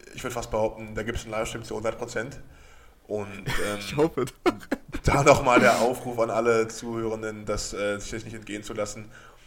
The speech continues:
Speaker 1: Ich gehe etwas davon aus, dass es in Carcassonne relativ voll werden wird, auch für, für das
Speaker 2: Ja.
Speaker 1: Derby.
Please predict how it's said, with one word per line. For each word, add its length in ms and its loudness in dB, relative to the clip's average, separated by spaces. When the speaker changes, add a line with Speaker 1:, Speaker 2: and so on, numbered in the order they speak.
Speaker 1:
Ich 80 -18
gehe 160 4
etwas 200 2
davon 200 0
aus, 140 0
dass 140 -4
es 80 -8
in 40 -10
Carcassonne 460 -6
relativ 260 0
voll 220 2
werden 240 2
wird, 140 -4
auch 160 -2
für, 460 -14
für 180 -8
das 140 -4
Speaker 2:
Ja. 140 -14
Speaker 1:
Derby. 300 -2